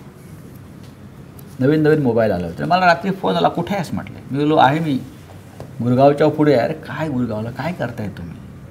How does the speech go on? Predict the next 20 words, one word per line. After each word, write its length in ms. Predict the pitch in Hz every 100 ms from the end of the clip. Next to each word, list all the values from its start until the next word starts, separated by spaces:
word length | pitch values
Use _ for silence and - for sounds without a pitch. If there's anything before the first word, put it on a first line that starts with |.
| - 110
हे 60 |
मुंबई 320 | 92 92 92
सोडून 280 | 110 - 101
फिरताय?" 360 | - 87 - - - - - - - - - - - - - - -
मला 200 | - 131
म्हटलं, 180 | 147 156
"एक 100 | 151
समोर 280 | - 135 139
अमुक 240 | 131 135
अमुक 180 | 135 139
व्यक्ती 340 | 120 110 -
आमच्या 240 | - 147 156
ओळखीत 180 | 139 123
बसले 300 | 117 - 143
आहेत 120 | 113 - - - -
आणि 220 | 175 180 135 - - -
एक 100 | 160
शब्द 280 | - 180 214
अडलाय 300 | 190 131 113
कोड्यातला." 480 | - 92 82 -